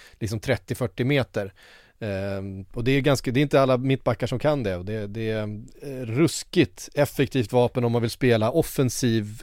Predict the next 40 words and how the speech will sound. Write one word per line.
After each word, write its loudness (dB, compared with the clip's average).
frejdig 2
fotboll, 0
att 0
ha 2
en, -2
eh, -2
en 0
mittback -2
som -4
faktiskt 0
kan -2
springa 2
i 4
kapp 0
en 2
försvarare, 0
för -2
att -6
du -4
kommer 0
få 0
bollar 2
över, 2
eh, 0
över 4
huvudet 4
på 4
dig 2
som -4
du -2
måste -2
springa -4
i -4
kapp -6
om -6
du -4
ska -10
spela, -6
spela -6
den -8